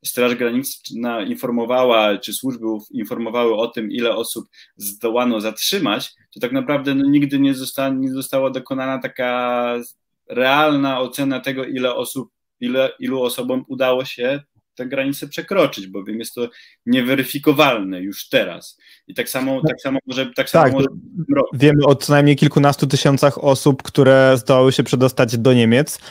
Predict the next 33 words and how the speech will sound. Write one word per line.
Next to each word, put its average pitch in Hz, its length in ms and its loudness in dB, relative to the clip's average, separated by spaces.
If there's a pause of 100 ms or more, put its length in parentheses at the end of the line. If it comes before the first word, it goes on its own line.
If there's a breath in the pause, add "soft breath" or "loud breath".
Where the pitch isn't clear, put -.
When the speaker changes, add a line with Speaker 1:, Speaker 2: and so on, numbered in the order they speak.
(260 loud breath)
Speaker 2:
e, 120 560 6
właśnie 127 360 2
z - 160 -8
tego 123 220 4
kierunku, 117 720 4
mm, 113 680 2
polsko-białoruskiego, 123 1040 4 (380 loud breath)
a 135 100 4
i 151 80 6
tak 170 180 2
ta 147 100 2
granica, 135 480 4
znaczy 131 260 0
ta 131 140 4
liczba 127 340 4
jest, 120 320 0
e, 123 340 6
znacznie 127 480 2
zaniżona, 131 480 4
no 135 120 4
bo 123 100 2
to - 80 -10
są 131 160 2
osoby, 127 280 2
które 131 240 4
w 117 40 4
jakiś 123 220 0
sposób - 320 -2
się 135 160 4
zarejestrowały 131 840 4
albo 117 220 4
udało 120 380 4
się, 117 220 2